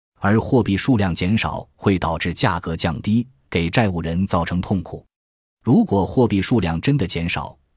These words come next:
上述困境便一定会出现，应该着重关注摆脱这种严重且不自然的困境。第二，根据所谓的货币理论建立的制度，在这种制度下，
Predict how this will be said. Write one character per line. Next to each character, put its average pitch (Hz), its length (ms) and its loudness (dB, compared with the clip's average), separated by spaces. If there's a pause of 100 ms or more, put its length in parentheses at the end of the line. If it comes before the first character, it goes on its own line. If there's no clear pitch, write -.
上 117 300 2
述 98 180 0
困 101 260 0
境 69 260 -4 (140)
便 87 180 -2
一 92 200 0
定 117 160 2
会 85 120 -8
出 82 200 -6
现， 76 200 -8 (440)
应 123 160 6
该 110 180 2
着 107 260 0
重 95 200 0
关 120 200 2
注 87 200 0
摆 78 260 -4
脱 127 160 -2
这 104 140 0
种 80 180 -6
严 95 260 0
重 98 280 0
且 - 300 -6
不 - 180 -2
自 131 180 -2
然 87 160 -4
的 82 80 -8
困 - 220 -6
境。 - 200 -10 (640)
第 98 160 2
二， 98 220 0 (540)
根 165 180 4
据 123 140 4
所 87 220 -2
谓 117 120 2
的 95 100 -2
货 117 200 2
币 101 160 2
理 76 180 -6
论 104 180 4
建 127 220 2
立 104 80 0
的 87 100 -6
制 85 200 -2
度， - 180 -12 (280)
在 98 180 0
这 113 160 2
种 82 160 -2
制 98 160 -2
度 78 120 -8
下， - 220 -8